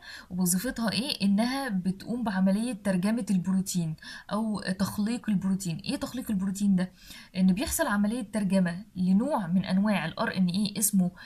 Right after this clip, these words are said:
ال آر إن إيه الرسول أو ال إم آر إن إيه. آه، الترجمة بتاعته دي هي دي المقصود بيها إيه؟ تصنيع البروتين، ده بيقوم بيه الريبوسومات.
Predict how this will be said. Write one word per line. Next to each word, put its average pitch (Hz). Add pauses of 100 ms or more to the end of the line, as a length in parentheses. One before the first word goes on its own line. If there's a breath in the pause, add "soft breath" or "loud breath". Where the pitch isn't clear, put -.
(180 loud breath)
ال 175 (600)
آر 214
إن 196
إيه 202
الرسول 196
أو 196
ال -
إم 220
آر 202
إن 190
إيه. 269 (920 loud breath)
آه، 185
الترجمة 196
بتاعته 302
دي 269
هي 254
دي 220
المقصود 220
بيها 220
إيه؟ 220
تصنيع 208 (100)
البروتين، 196 (320 loud breath)
ده 208
بيقوم 214
بيه 226 (100)
الريبوسومات. 190